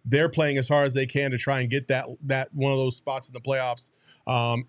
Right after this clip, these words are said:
it's, it's, it can be tough when you're playing it against a team like that, and you could hear their crowd was really, really into it, but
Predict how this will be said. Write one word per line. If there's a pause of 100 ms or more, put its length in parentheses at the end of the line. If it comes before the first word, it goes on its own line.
it's,
it's,
it
can
be
tough
when
you're
playing
it
against
a
team
like
that,
and
you
could
hear (280)
their
crowd
was
really,
really
into
it,
but